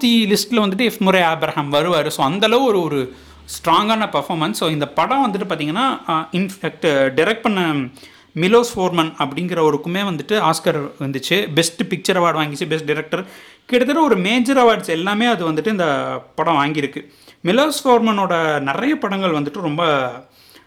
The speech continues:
நல்ல படங்களா இருக்கும். So, நீங்க அவரும், அவருடைய படங்களுமே நீங்க வந்துட்டு, அ, கண்டிப்பா செக் பண்ணலாம். இன்ஃபேக்ட், அ, One Flew Over Cuckoo's Nest பத்தி நம்ம முன்னாடி பேசியிருக்கோம்,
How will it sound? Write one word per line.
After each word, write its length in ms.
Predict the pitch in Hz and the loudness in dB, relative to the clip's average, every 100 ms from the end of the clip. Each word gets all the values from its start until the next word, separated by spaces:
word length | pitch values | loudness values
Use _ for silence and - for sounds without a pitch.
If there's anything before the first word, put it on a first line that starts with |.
| _ | _
நல்ல 360 | - 156 156 - | -8 -4 -2 -2
படங்களா 380 | 156 139 139 135 | -2 -2 -2 -2
இருக்கும். 280 | 131 135 131 | -2 -6 -12
So, 160 | - 156 | -8 -4
நீங்க 160 | 143 | -2
அவரும், 400 | 131 160 190 202 - | 0 0 0 -4 -2
அவருடைய 320 | 147 147 147 | -2 0 0
படங்களுமே 380 | 147 151 147 151 | 0 -2 -2 -2
நீங்க 200 | 160 139 | -4 -6
வந்துட்டு, 520 | 127 143 180 151 127 - - - - _ - | -6 -4 -2 -2 -2 -10 -20 -20 -20 _ -8
அ, 320 | 135 127 127 123 - - - - | -6 -4 -4 -6 -10 -20 -20 -8
கண்டிப்பா 300 | - 151 175 156 | -2 -2 0 -2
செக் 280 | 151 143 | -2 -2
பண்ணலாம். 420 | - 147 127 127 127 - - - _ _ - | -2 -2 -2 -4 -6 -14 -20 -20 _ _ -6
இன்ஃபேக்ட், 420 | 147 143 180 - | -4 0 -2 0
அ, 680 | 143 127 127 123 123 127 131 - | 0 0 -2 -4 -4 -6 -10 -6
One 240 | - 160 214 | 2 2 2
Flew 40 | 254 | 0
Over 320 | 247 175 156 - | 2 4 2 0
Cuckoo's 320 | - 185 151 | -4 -4 -4
Nest 280 | 143 - - | -8 -8 -4
பத்தி 220 | 143 160 | -4 -2
நம்ம 260 | 160 143 139 | -2 -2 -4
முன்னாடி 480 | 143 147 143 135 143 | -2 0 0 0 -2
பேசியிருக்கோம், 400 | - 139 - | -2 -6 -8